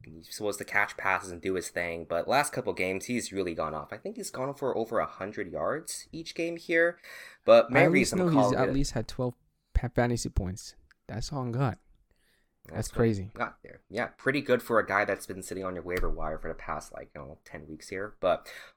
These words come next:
Speaker 1: also the main reason I'm starting him is I'm officially, you know, we're smoking food for Thanksgiving. I don't know what even s-, I guess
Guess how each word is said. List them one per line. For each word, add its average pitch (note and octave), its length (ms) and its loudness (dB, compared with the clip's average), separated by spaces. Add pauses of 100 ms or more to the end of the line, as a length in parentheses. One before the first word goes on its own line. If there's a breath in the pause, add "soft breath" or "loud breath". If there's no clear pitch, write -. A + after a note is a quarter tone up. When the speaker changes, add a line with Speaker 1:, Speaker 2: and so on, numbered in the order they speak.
Speaker 1:
also D3 280 8
the A#2+ 60 4
main G2+ 180 -2
reason F#2+ 200 -2
I'm F2+ 40 0
starting F2+ 340 -2
him F#2 260 -2
is E2+ 120 -4
I'm G#2+ 180 0
officially, A2 640 -2
you F2+ 80 -10
know, F2+ 160 -4
we're F2 140 -6
smoking G2 440 -4
food F#2+ 300 -8
for G2 100 -8
Thanksgiving. F#2 760 -8
I F2+ 60 -10
don't F#2 80 4
know F2 160 0 (840 loud breath)
what C#3 120 -8
even - 160 -8
s-, - 220 -16 (220)
I F#2+ 60 -14
guess - 80 -20